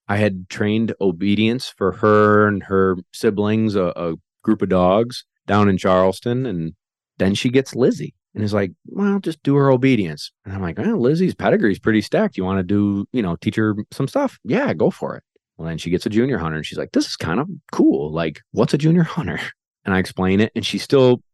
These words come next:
and I'm not belittling, belittling Elizabeth. She just didn't know. So this woman is, like, investing in me and her dog. And her, the only thing she cares about is, is Lizzie having fun?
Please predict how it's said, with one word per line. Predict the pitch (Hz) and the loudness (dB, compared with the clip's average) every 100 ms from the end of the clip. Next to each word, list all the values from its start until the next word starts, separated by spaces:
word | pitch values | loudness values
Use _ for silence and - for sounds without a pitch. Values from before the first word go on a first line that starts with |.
| _ | _
and | 107 110 | -2 2
I'm | 107 | 4
not | 110 110 92 98 | 4 2 -2 -2
belittling, | 113 117 117 117 113 110 113 | 2 4 4 2 0 -2 -4
belittling | 113 120 113 117 113 113 | 0 2 2 2 2 0
Elizabeth. | 110 123 104 104 | 0 0 0 -2
She | - | -2
just | 127 - | -6 -2
didn't | 120 92 | -2 -2
know. | 113 151 - _ _ | -2 -2 -4 _ _
So | - | -10
this | 113 139 147 - | -4 -2 -4 -6
woman | 113 139 147 120 | -2 2 4 4
is, | 95 | 2
like, | 95 95 - _ | 0 -2 -4 _
investing | 107 98 110 120 127 120 | -2 0 2 0 0 -4
in | 101 98 | -2 0
me | 113 98 101 - | 0 0 -2 -4
and | 104 104 | -4 -2
her | 120 | -2
dog. | 113 101 90 85 87 _ _ | 0 0 0 -2 -6 _ _
And | 120 | -6
her, | 113 | -2
the | 117 120 | 0 0
only | 131 147 160 | 2 2 2
thing | 147 156 | 2 -2
she | - | -4
cares | 127 135 117 | -2 -2 0
about | 92 90 | -2 -2
is, | 85 80 - - | -4 -8 -12 -2
is | 117 131 117 | 2 2 2
Lizzie | 113 120 110 | 2 2 2
having | 101 101 92 | 0 -2 -4
fun? | 85 78 | -8 -14